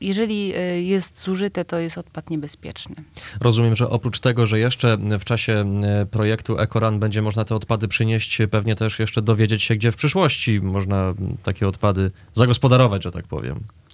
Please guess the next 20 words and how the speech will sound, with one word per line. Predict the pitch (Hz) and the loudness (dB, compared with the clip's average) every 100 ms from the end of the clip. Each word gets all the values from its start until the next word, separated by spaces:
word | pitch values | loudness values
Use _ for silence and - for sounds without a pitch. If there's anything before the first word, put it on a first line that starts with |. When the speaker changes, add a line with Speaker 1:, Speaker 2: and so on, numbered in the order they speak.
| - | -4
Speaker 1:
Tak, | 214 220 | -4 -2
to | 190 | -6
jest | 165 | -2
bardzo | 190 170 | -2 -2
ważne, | 175 214 185 170 | 0 0 2 -2
ponieważ | 180 180 170 180 - | -2 -2 0 -2 -2
na | 185 | -4
co | - 185 | -2 -2
dzień, | 170 180 | -2 -4
jeżeli | 202 175 185 180 180 175 - | -2 -2 -4 -4 -4 -6 -8
powstaje | 185 - 196 185 | -8 -2 -2 0
w | |
naszym | 180 - 180 | -2 -2 -4
gospodarstwie | 170 - 185 185 - 175 | -4 -6 -4 -6 -6 -4
domowym | 180 185 175 | -2 -2 -2
taki | 175 170 175 | -6 -6 -6
odpad, | 165 - 175 - - - - | -6 0 0 0 -10 -20 -6
to | 180 | -4
jesteśmy | 175 202 202 190 | -2 -4 -4 -2
zobowiązani, | 185 170 180 185 175 190 190 190 | -4 -2 0 2 2 2 2 0